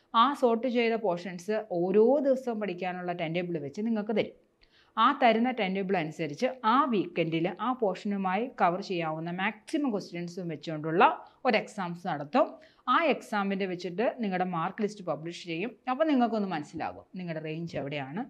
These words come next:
ഞാൻ ഇങ്ങനെ പഠിച്ചാൽ മതിയോ, ഇനി ഒന്നും കൂടെ ഒന്ന് ആ-, ഒന്നും കൂടെ ഊർജ്ജസ്വലമായി പഠിക്കണോ എന്നെല്ലാം നിങ്ങൾക്ക് മനസ്സിലാവും. അങ്ങനെ നമ്മൾ എന്ത് ചെയ്യും? നന്നായിട്ട് പഠിച്ച്, പഠിച്ച്, പഠിച്ച്, പഠിച്ച് മ-, ഒരു അമ്പത്തഞ്ച് ദിവസം ആകുമ്പോഴത്തേക്ക് നമ്മൾ ഈ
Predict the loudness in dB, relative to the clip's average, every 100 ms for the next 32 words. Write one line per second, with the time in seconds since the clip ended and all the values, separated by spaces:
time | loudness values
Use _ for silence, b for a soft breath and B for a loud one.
0 | b b -4 -2 -2 -2 -2 -2 -4 -8
1 | -4 0 0 -2 -4 0 2 4 6 6
2 | 4 -2 0 -2 -4 -10 -10 -6 -2 0
3 | -2 -4 -8 -8 -8 -6 -6 -4 -4 -2
4 | -2 -4 -6 -8 -6 -8 -8 -10 -2 -2
5 | -2 -8 _ B B B 0 2 2 4
6 | 4 2 0 -2 -2 -4 -6 -16 _ -8
7 | -4 -4 -4 -6 -8 -8 -10 -10 -12 -14
8 | -12 -12 -10 -2 -2 -2 b b -4 -2
9 | 2 4 4 0 0 -4 -4 -8 -6 -8
10 | -6 -6 -6 -6 -4 -4